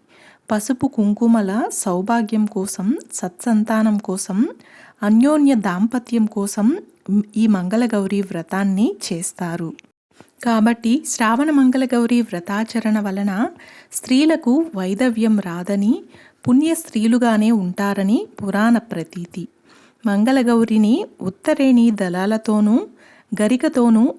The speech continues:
అర్చించడం తప్పనిసరి. మహానివేదనలో పూర్ణపు కుడుములు,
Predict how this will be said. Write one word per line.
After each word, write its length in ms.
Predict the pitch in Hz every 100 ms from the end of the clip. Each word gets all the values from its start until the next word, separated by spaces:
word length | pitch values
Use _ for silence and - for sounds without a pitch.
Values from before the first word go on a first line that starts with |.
| -
అర్చించడం 680 | 175 - 240 233 196 190
తప్పనిసరి. 840 | 277 - - 180 180 180 185 175 170 _ _ _ - - -
మహానివేదనలో 1160 | 208 202 240 269 254 214 220 220 220 208 196 330
పూర్ణపు 580 | 339 - 220 262 277 220
కుడుములు, 680 | - 202 202 208 240 349